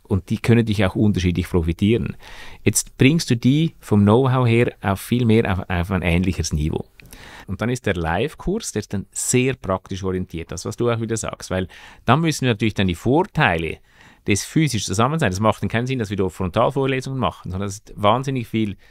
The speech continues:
praktische Übungen, äh, wir machen dort Live-Operationen, äh, dass dann wirklich dieser Aspekt dort drin ist.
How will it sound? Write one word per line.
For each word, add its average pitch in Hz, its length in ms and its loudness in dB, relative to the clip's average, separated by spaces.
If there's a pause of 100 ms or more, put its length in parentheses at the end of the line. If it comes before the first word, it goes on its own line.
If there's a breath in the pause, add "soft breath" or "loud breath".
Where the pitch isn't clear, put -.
(220 soft breath)
praktische 135 420 2
Übungen, 139 440 -6
äh, 98 360 -4
wir 92 80 -4
machen 95 260 -2
dort 90 120 -2
Live-Operationen, 123 1160 -2
äh, 95 420 -2 (220)
dass 98 160 -8
dann 95 220 -2
wirklich 117 300 -4
dieser 107 320 -2
Aspekt - 440 -6
dort 87 120 -6
drin 78 200 -8
ist. - 340 -12